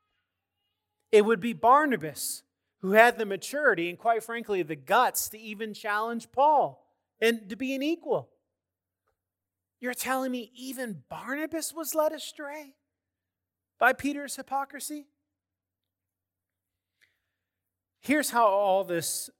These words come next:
hypocrisy affecting others should practically apply to you and I.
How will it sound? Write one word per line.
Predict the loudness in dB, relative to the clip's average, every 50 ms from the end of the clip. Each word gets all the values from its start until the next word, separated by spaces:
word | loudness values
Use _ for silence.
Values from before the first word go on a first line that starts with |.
| -6
hypocrisy | -2 -2 -2 0 0 0 0 0 -2 -6 -10 -10 -10 -10 -12 -14 -16 _ _ _ _ _ _ _ _ _ _ _ _ _ _ _ _ _ _ _ _ _ _ 2
affecting | 4 4 4 4 2 2 2 0 -2 -8 -8 -4
others | 0 0 2 2 2 0 -2 -2
should | -6 -10 -14 -12 _
practically | -2 0 0 0 0 -4 -12 -14 -8 -6 -6 -6
apply | -6 -6 -6 -6 -4 -4 -6
to | -8 -10 -14 -14
you | -14 -14 -12
and | -12
I. | -14 -14 -14 -16 -20